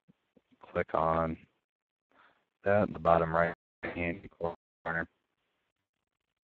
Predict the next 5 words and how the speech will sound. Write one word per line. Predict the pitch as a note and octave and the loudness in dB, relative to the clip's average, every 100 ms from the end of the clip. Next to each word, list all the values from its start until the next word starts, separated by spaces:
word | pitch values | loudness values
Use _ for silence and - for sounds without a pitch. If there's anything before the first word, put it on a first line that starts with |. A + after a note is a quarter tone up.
| _ _ _ _ _ _ _ _ _ _ _ _ _ _ _ _ _ _ - | _ _ _ _ _ _ _ _ _ _ _ _ _ _ _ _ _ _ -14
And | A2 D#2+ D#2 D#2+ D#2+ | -8 -6 -4 -4 -4
if | D#2+ - - _ _ | -4 -6 -20 _ _
we | - F2 | -2 2
have | F2 E2 E2 D#2+ - - - - | 6 6 6 2 -2 -18 -20 0
tif | A#2+ | 0